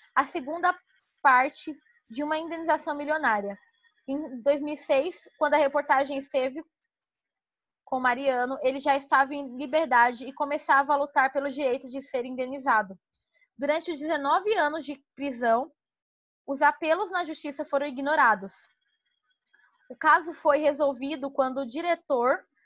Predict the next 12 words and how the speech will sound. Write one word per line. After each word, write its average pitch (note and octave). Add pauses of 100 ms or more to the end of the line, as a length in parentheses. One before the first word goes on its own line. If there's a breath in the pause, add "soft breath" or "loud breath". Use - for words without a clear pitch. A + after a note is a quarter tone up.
(280)
do C#4
presídio D4
organizou E4
uma D4
mutirão D4+
para D4
conferir D4
a D4+
situação C#4+
de C4+
cada C4+
detento. A#3+